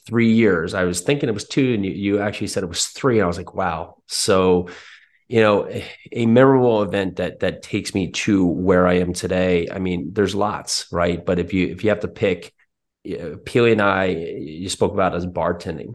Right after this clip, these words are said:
right? But we, we were in a lot of service activities, right? So bartending, um, had, had passed that, a restaurant and bar, then went and helped the family construction business, and all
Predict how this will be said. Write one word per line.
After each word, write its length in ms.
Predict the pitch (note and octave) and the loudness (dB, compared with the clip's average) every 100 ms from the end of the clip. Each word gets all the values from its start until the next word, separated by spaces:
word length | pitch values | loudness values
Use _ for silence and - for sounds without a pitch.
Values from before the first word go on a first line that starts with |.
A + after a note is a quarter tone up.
| - | -12
right? 280 | E2 E2 - | -8 -8 -8
But 120 | F#2 | -4
we, 260 | F2+ E2+ F#2 | -4 -4 -2
we 120 | F#2+ | 0
were 220 | F2+ F2 | 0 0
in 460 | G#2+ G2 F#2 - - _ - | -2 -2 -2 -6 -12 _ -8
a 80 | |
lot 340 | F#2 F2+ F#2 F2+ | -4 0 2 2
of 80 | E2 | -2
service 340 | - F2 E2+ | -4 -6 -8
activities, 640 | D#2+ E2+ E2 - - - | -10 -10 -12 -12 -16 -14
right? 200 | - D#2+ | -10 -10
So 100 | - | -8
bartending, 960 | F2 F2 F#2 F2+ G2+ F#2 F2+ E2+ F2 F#2 | -4 0 2 2 0 0 0 -2 -8 -8
um, 220 | E2+ D2+ | -6 -6
had, 280 | F#2 F2+ - | -6 -6 -6
had 480 | F#2+ F#2 F2 D#2 D#2+ _ - | -6 -4 -4 -4 -12 _ -4
passed 260 | F#2+ F2 | 0 2
that, 140 | F2+ E2 | 0 0
a 80 | |
restaurant 420 | E2 F#2+ G2 F#2+ E2+ | 2 2 2 -2 -4
and 120 | F2 | -2
bar, 420 | F#2 F2 F2 E2+ | 0 2 2 -2
then 320 | E2+ F#2 F2 | -4 -6 -4
went 260 | F2 F#2+ F#2 | 0 0 0
and 160 | F2 F2 | -4 -4
helped 240 | G2 - | -4 -4
the 60 | F#2 | -8
family 320 | - F2+ E2+ | -4 -2 -2
construction 640 | F2 - - F2+ - E2+ | -6 -8 -4 -4 -4 -6
business, 520 | D#2+ E2+ - E2+ F2 | -4 -4 -4 -8 -8
and 240 | - D2 D2 - _ _ _ _ _ - | -10 -14 -18 -20 _ _ _ _ _ 2
all 680 | A2+ A#2+ G#2+ G2+ - - | 6 8 8 4 0 -12